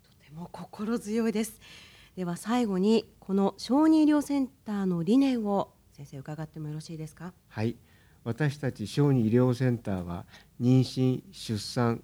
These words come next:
Speaker 2: 子育ての支援に積極的に取り組んでいます。安心してお子さんを産んでいただけるよう、少しでも役に立てるように、これからお子さんを産む方、子育て世代の皆さんを応援していきたいと思います。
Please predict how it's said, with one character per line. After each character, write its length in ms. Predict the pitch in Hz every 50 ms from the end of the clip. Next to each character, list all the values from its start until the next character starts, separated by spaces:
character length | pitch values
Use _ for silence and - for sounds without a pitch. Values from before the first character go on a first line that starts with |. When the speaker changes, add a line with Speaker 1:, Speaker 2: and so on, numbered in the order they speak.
| _ -
Speaker 2:
子 120 | - 120
育 260 | - 147 135 139 127
て 100 | - 113
の 120 | 101 98 92
支 180 | - - 117
援 140 | 110 101 98
に 80 | 92 87
積 220 | - - 104 -
極 240 | - - 139 131 -
的 260 | - 143 135 123 131
に 160 | 127 131 131 -
取 220 | - 113 110 117
り 40 | 110
組 180 | - 117 110
ん 20 | 101
で 100 | 101 98
い 60 | 92
ま 140 | 90 90 87
す。 180 | - - - _ _ _ _ _ _ _ _ _ -
安 200 | 117 120 120 120
心 220 | 117 - 123 120
し 80 | 113 -
て 120 | - 120
お 80 | 107 104
子 120 | - 120
さ 160 | 113 - 120 113
ん 140 | 117 113
を 60 | 110 104
産 180 | 90 117 117
ん 60 | 113 110
で 80 | 117
い 80 | 113 107
た 100 | 120 113
だ 140 | 110 113 107
け 120 | 117 117
る 120 | 110 113 110
よ 240 | 110 101 85 -
う、 240 | - - _ _ -
少 180 | - - 151 151
し 120 | 139 139
で 120 | 131 127 113
も 100 | 107 101
役 220 | 98 98 - 131
に 80 | 127 123
立 180 | 104 - 98
て 160 | - - 127
る 120 | 117 110 107
よ 160 | 117 123 123
う 40 | 110
に、 140 | 101 90 78
こ 160 | - - 104
れ 100 | 110 107
か 140 | - 113 110
ら 200 | 113 110 - - _ _ _ -
お 80 | 113
子 140 | - 131 120
さ 160 | - 131 123
ん 60 | 120 120
を 80 | 117
産 140 | 110 113 113
む 60 | 113
方、 380 | 107 - 113 - - 107 107 - - _ _ _ _ _
子 100 | - -
育 280 | 98 - 135 131 135 131
て 100 | 143 139
世 140 | 135 151 147
代 200 | 143 135 123 113
の 120 | 104 101
皆 240 | 101 101 107 117 110
さ 160 | - - 95
ん 120 | 90 90 104
を 160 | 117 110 - -
応 220 | 107 104 107 107
援 120 | 104 101
し 60 | 95 -
て 140 | - 110
い 60 | 101 95
き 80 | -
た 140 | - 98 95
い 60 | 92
と 140 | - - 139
思 180 | 123 107 98 90
い 60 | 85
ま 160 | 85 85 90
す。 180 | - - -